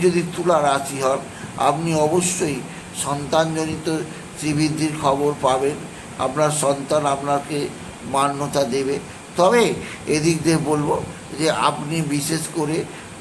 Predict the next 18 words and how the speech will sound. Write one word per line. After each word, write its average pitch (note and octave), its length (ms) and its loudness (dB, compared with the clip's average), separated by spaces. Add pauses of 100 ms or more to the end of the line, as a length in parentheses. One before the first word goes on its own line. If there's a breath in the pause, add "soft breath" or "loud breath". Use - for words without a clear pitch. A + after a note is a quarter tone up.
(100)
দু D#3+ 100 0 (100)
হাজার, D#3+ 320 6 (680)
এই C#3+ 80 4 (140)
চোদ্দোশো D#3+ 520 2 (100)
বত্রিশ D3+ 560 -4
সালে D#3 280 2 (420 loud breath)
আপনি C#3+ 280 2 (140)
ভুলেও D3+ 360 2 (560)
কোনো D#3+ 280 0 (140)
স্থানে D3 420 2 (680 loud breath)
আপনার D3 400 2 (640)
পারফরমেন্স D3+ 680 2 (120)
করবেন D3+ 380 0
না, D#3 100 0 (180)
এতে C3+ 180 -4 (100)
ক্ষতি C#3+ 300 -2
হতে C#3+ 220 2 (100)
পারে। F#2 200 -4